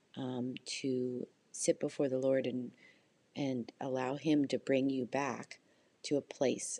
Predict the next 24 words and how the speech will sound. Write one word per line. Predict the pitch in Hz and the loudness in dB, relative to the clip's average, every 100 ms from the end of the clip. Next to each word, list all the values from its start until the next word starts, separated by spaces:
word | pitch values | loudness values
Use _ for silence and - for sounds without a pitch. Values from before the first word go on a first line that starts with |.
| - | -10
of | - | -12
thankfulness. | - 113 76 - - 101 65 - - - _ _ _ _ _ _ | -8 -8 -8 -8 -4 -4 -2 0 0 0 _ _ _ _ _ _
Um, | - - 73 - | -8 -6 -4 -2
so | 147 | 4
that, | 156 180 - | 6 6 2
that | - 143 | 0 2
will | 139 | 4
be | 127 | 2
next | 120 107 - - | 0 -2 -6 -6
week. | - - - _ _ _ _ _ - | -8 -8 -14 _ _ _ _ _ -4
Just | - - - | -2 -2 -2
meditating | 135 139 156 - 160 147 139 | 2 4 2 4 4 4 2
on | 131 | -2
a | |
verse | 123 127 127 - - - | 0 -2 -2 -4 -4 -2
that, | 123 123 - _ _ _ _ _ | -2 -2 -10 _ _ _ _ _
you | 156 | 2
know, | 156 143 165 | 4 4 2
it's | - 135 - | 0 -4 0
that | 139 - - | 0 0 -4
chewing | - 180 175 147 | 0 4 4 4
of | 147 135 | 2 0
God's | 135 131 127 | -2 -2 -4
word | 139 151 135 127 - | 0 2 2 -2 -6